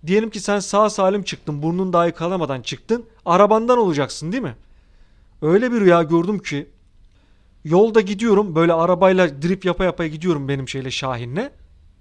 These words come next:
Ama uçuyorum yani, böyle rüyadayız ya zaten. Ben normalde benim arabanın tüpünü iyice kısmıştım çok yakmasın diye. Araba doksanı geçmiyordu, dört vites.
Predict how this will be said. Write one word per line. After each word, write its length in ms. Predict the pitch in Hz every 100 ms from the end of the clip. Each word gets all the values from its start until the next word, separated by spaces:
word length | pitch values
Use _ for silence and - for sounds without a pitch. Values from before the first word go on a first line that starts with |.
| _ _ - _ -
Ama 340 | 143 220 185
uçuyorum 560 | 196 151 - 240 240 170
yani, 260 | 131 113 110
böyle 140 | 113
rüyadayız 600 | 113 139 147 156 233 208
ya 80 | 147
zaten. 320 | 120 113 120 - _ _ _ _
Ben 220 | 143 165 175
normalde 440 | 190 196 202 196
benim 220 | 170 180
arabanın 320 | 180 180 196
tüpünü 320 | 190 - 190 190
iyice 300 | 185 180 180
kısmıştım 480 | 156 - 208 160
çok 240 | 135 143 -
yakmasın 500 | 147 135 127 - 110
diye. 280 | 135 254 - _ _ _ _ _ _ _ _ _ _
Araba 360 | 143 151 196 220
doksanı 360 | 180 - 220 220
geçmiyordu, 560 | 175 214 165 131 117
dört 220 | 170 214
vites. 440 | 147 - 240 -